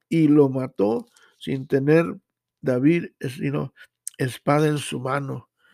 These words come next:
Entonces corrió David y se puso sobre su, sobre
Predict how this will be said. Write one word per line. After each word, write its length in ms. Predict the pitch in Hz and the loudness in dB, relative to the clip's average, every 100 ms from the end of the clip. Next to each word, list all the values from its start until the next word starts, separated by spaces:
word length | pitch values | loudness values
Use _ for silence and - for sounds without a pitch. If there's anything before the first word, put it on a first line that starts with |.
| _ _ - | _ _ -14
Entonces 420 | 135 165 196 180 | -2 4 6 4
corrió 340 | - 151 185 | 4 6 8
David 440 | 185 165 185 208 196 | 8 8 6 4 2
y 140 | - 147 | -2 -2
se 180 | 147 | -4
puso 380 | 147 175 160 170 | -4 -4 -2 -4
sobre 360 | - 147 143 135 | -4 -4 -2 -4
su, 540 | - 139 131 135 135 _ _ - _ _ | -6 -6 -6 -10 -16 _ _ -20 _ _
sobre 560 | - 147 143 139 131 | 0 2 4 2 0